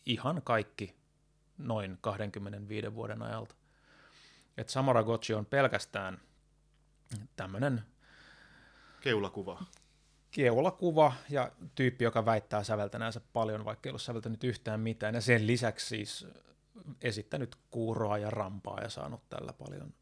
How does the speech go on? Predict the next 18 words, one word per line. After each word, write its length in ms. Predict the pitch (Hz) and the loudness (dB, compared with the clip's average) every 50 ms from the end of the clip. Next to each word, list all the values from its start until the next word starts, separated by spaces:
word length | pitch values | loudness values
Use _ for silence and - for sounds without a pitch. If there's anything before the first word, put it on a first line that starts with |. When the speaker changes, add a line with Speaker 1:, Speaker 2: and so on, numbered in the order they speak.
| _ | _
Speaker 1:
sympatiaa. 760 | - - 143 139 135 131 127 - _ _ - _ - - - _ _ _ _ _ - - - - - - - - - - - - - _ _ _ - | -16 -14 -12 -12 -12 -14 -16 -20 _ _ -20 _ -20 -20 -20 _ _ _ _ _ -20 -20 -18 -18 -16 -18 -18 -20 -20 -20 -20 -20 -20 _ _ _ -8
Speaker 2:
Erikoinen 540 | - 170 202 190 143 127 123 113 107 104 98 | -2 2 2 2 2 4 4 2 2 2 -2
tarina. 360 | - - 113 107 101 90 90 | -2 0 0 0 0 -2 -4
Ja 80 | 92 104 | -4 -4
sä 120 | - 160 | -2 -2
oot 100 | 170 160 | -4 -4
siis 160 | - - 147 - | -4 -6 -8 -6
tilannut 480 | - 175 160 151 135 127 120 123 - | -4 -2 0 0 0 0 -2 -4 -4
tästä 340 | - 147 147 139 - - - | -4 -4 -4 -4 -4 -8 -4
kertovan 500 | - 117 107 104 - - 104 101 101 104 | 0 0 0 0 0 -2 -2 -2 -2 -2
dokumenttielokuvan 1120 | 120 123 127 123 101 92 87 82 - - - 101 98 92 92 85 - 95 - 78 80 82 - | -2 -2 -2 -2 -4 -4 -6 -8 -10 -8 -4 -4 -2 -2 -2 -4 -6 -8 -12 -12 -16 -16 -16
vai? 100 | - - 208 180 - 240 | -14 -14 -12 -10 -4 2
Speaker 1:
Joo. 260 | 311 - 127 110 107 107 - - - _ _ _ - - _ _ _ _ _ _ _ _ - | 4 4 4 4 2 0 -8 -20 -20 _ _ _ -20 -20 _ _ _ _ _ _ _ _ 0
Tätä 260 | 196 190 - 165 165 | 0 2 4 6 6
ei 60 | 165 | 6
saanut 460 | - - 196 190 175 156 135 131 143 | 6 4 6 6 6 6 6 4 4
mistään 500 | 170 214 254 - - - - 101 101 104 - | 4 4 2 0 -2 0 -2 -2 -2 0 2
Euroopasta. 800 | 139 165 180 156 143 139 131 127 131 131 127 - - - 131 | 6 6 6 8 8 6 4 4 2 0 -2 0 2 2 2